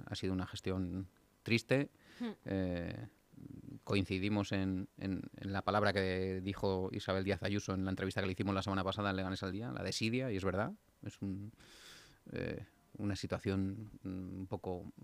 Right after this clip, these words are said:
Speaker 1: no sé, desesperante. La ciudad no avanza, no hay nuevos
Speaker 2: Ujú.
Speaker 1: proyectos y un poco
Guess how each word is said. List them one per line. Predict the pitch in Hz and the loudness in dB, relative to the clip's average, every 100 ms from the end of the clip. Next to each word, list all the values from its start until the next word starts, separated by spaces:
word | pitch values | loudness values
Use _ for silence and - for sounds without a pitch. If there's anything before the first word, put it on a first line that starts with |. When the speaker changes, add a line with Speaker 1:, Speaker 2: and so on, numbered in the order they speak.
| - _ _ - - | -16 _ _ -20 -12
Speaker 1:
no | 104 | -12
sé, | - | -10
desesperante. | 113 101 104 - 104 123 127 117 92 92 | -8 -4 -4 0 2 2 0 -2 -2 -2
La | 92 | -4
ciudad | 95 98 101 | -2 0 2
no | 98 | 4
avanza, | 101 117 139 131 | 6 6 4 6
no | 110 98 95 | 6 6 6
hay | |
nuevos | 98 90 | 6 6
Speaker 2:
Ujú. | 98 | 4
Speaker 1:
proyectos | 98 110 - 113 | 4 4 2 0
y | |
un | 98 | 2
poco | 98 - 110 | 0 -2 -6